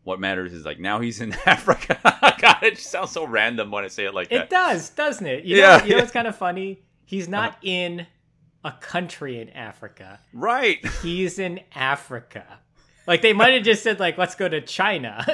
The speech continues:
Speaker 2: <laughs>
Speaker 1: Well, no, 'cause China's a country. You know, it's, it's the same as, well, I mean, uh, they don't disclose what country it is. They just say Africa.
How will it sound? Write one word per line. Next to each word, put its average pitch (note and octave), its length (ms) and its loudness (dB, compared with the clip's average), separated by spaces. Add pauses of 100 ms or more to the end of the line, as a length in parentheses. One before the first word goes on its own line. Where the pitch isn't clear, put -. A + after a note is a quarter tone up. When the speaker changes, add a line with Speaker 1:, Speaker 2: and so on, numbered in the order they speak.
(200)
Speaker 2:
<laughs> A3+ 320 -8 (540)
Speaker 1:
Well, G#3 180 4
no, C#4 300 -2
'cause D3+ 200 -8
China's - 580 -6
a F#3 80 -4
country. C#3+ 720 -6
You G#2+ 120 -8
know, B2 160 -2
it's, A2+ 260 -4
it's A#2 200 -8
the - 60 -20
same A2+ 220 -6
as, G2 280 -12
well, D3+ 220 2
I D3+ 40 0
mean, C#3+ 220 -8
uh, A#2 80 -6 (720)
they B2 140 0
don't E3+ 200 0
disclose G2+ 640 -6
what F2+ 220 -6
country E2 500 -12
it C#2+ 80 -16
is. C2+ 160 -14
They E2 100 -12
just F2 180 -16
say E2 240 -8 (280)
Africa. - 640 -12